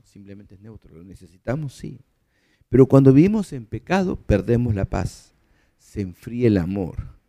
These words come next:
No tenemos paciencia. Vivimos amargados. ¿Saben por qué es esto? Porque no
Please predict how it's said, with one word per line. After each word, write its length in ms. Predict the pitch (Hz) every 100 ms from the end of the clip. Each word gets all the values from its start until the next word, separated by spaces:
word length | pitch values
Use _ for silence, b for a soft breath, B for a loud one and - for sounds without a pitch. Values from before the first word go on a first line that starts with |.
| _ _ _ _
No 300 | 127 135 -
tenemos 460 | - 113 120 131
paciencia. 960 | - 87 87 95 101 95 90 - - - _ _
Vivimos 680 | - 120 120 147 165 165 -
amargados. 800 | - 101 92 92 - 120 123 104 107
¿Saben 180 | 381
por 200 | 370 202
qué 100 | 170
es 120 | 175 160
esto? 440 | 139 - 147 294 _ _ _ _
Porque 320 | - 147 156
no 560 | 147 151 170 175 190 208